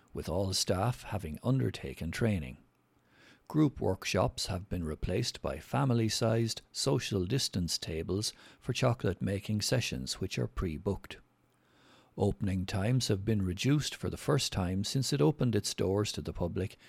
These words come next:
in two thousand and nine, with reduced days and hours of opening in the off-peak season, now Thursday to Sunday, twelve thirty P M to four thirty P M. Commenting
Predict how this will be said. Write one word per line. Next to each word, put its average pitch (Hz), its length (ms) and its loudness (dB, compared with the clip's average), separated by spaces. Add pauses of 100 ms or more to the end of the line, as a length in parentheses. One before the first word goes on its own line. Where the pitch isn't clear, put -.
(180)
in 104 140 2
two 107 220 2
thousand 101 480 2
and 101 180 2
nine, 107 380 2 (340)
with - 260 -4
reduced 120 480 0
days 87 440 0 (260)
and 92 160 0
hours 135 320 6
of 113 100 2
opening 107 440 2
in 87 100 2
the 78 140 -2
off-peak 98 560 0
season, 95 540 0 (340)
now 95 260 0
Thursday 98 500 0
to 90 120 -4
Sunday, 110 500 4 (300)
twelve 143 300 6
thirty 117 420 0
P 80 280 -2
M 80 220 -2 (180)
to 123 120 -4
four 123 280 2
thirty 78 380 -4
P 73 240 -6
M. 67 200 -8 (1000)
Commenting 113 680 4